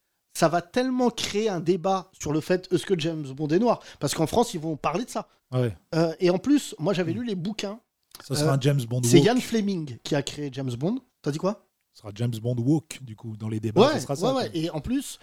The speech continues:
Speaker 1: Ian Fleming, ce qui est assez fou, c'est que, tu sais, Ian Fleming, dans le livre, il habite en Jamaïque, Ian Fleming d'ailleurs,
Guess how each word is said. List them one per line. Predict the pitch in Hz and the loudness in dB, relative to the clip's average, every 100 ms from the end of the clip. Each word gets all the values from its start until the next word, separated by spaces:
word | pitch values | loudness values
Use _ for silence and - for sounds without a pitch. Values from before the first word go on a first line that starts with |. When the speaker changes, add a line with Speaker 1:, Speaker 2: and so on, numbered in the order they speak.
| - _ _ _ | -20 _ _ _
Speaker 1:
Ian | 165 180 | 2 2
Fleming, | - 170 160 202 294 214 - _ _ _ | -2 -4 -2 0 0 -2 -6 _ _ _
ce | - | -8
qui | - | 0
est | |
assez | 151 - 151 | 0 2 -2
fou, | - - 285 | -2 -2 -2
c'est | - 147 | 0 -4
que, | - 139 143 _ _ | 0 -2 -4 _ _
tu | 156 | -6
sais, | - 247 | 0 0
Ian | 185 | 0
Fleming, | 151 160 175 226 | -4 -2 2 2
dans | 151 139 | 2 0
le | 139 | -2
livre, | 151 240 165 | 0 -2 0
il | 165 | 2
habite | 160 170 | 2 2
en | 180 | 2
Jamaïque, | 175 190 156 - | 2 2 -4 -4
Ian | 147 | -6
Fleming | 143 139 127 131 | -4 -4 -4 -4
d'ailleurs, | 123 147 220 | -4 -6 -6